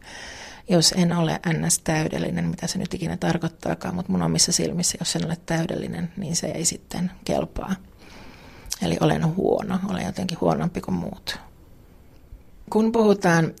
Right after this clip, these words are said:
hyvästä ja huonosta häpeästä, tai häpeästä.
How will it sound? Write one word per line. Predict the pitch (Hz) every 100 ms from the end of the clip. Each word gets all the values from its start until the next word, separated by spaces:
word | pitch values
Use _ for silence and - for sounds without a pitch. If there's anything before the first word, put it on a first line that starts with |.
| 170
hyvästä | 196 185 - 156
ja | 156
huonosta | 160 165 160 165 -
häpeästä, | 156 147 - 151 - - - 170 - - - - - - - - -
tai | 147
häpeästä. | 151 170 165 165 160 -